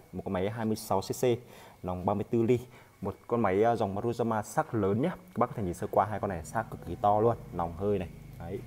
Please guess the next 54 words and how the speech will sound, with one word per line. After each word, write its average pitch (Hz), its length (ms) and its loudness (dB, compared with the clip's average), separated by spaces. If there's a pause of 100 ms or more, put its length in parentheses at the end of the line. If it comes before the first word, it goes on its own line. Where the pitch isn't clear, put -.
(420)
nòng 87 220 -6
rất 120 120 -4
là - 100 -4
to. 104 160 -2 (440)
Con 127 80 2
này 151 80 8
thì 123 120 6
đặc 110 140 4
biệt 110 180 2
cái 98 180 4
đi 127 200 4
gì 110 280 2
chế 101 240 6
rin 127 120 2
nguyên 120 120 0
bản 90 200 0
nó 71 80 -6
chế 92 160 -2
có 101 80 0
một 107 140 -2
rồ 92 160 2 (120)
chế 92 360 0
hai 120 200 -2 (220)
kim 131 260 4
nhá. 156 120 0 (200)
Đây, 98 180 -4
các 101 60 -2
bác 107 100 2
có 131 80 -12
thể 92 80 -6
thấy 85 180 -2
cái - 120 -2
nỗ - 240 0
kim 110 180 0
một 90 160 0
này, 82 100 -8 (460)
kim 113 140 0
chỉnh 107 200 -2
gió 87 220 2
này, 123 100 0 (200)
hai 101 140 -6
kim 113 240 0 (460)
và 104 180 6
nòng 101 300 2
hơi, 123 220 4 (120)
bô, 120 240 6 (160)
bình 95 120 -4
xăng 98 160 -6
dưới 90 220 0
tất 151 180 -2
cả 101 100 2
đều 80 120 -2
nguyên 98 120 0
zin. 123 120 6